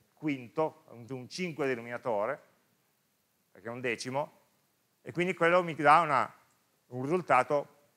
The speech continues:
periodico che devo a un certo punto troncare.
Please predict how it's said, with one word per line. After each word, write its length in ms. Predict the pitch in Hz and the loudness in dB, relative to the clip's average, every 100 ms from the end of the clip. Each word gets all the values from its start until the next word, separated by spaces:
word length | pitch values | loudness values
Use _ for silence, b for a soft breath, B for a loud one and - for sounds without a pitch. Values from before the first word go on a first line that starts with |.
| _ | _
periodico 1000 | 143 135 135 110 120 - 180 - - _ | 0 2 2 2 0 0 0 0 -14 _
che 140 | - | -8
devo 160 | 120 143 | 0 0
a 20 | |
un 60 | 139 | 0
certo 200 | 151 135 | -4 -8
punto 220 | 117 120 | -12 -16
troncare. 580 | 117 107 92 80 80 | -14 -16 -16 -18 -20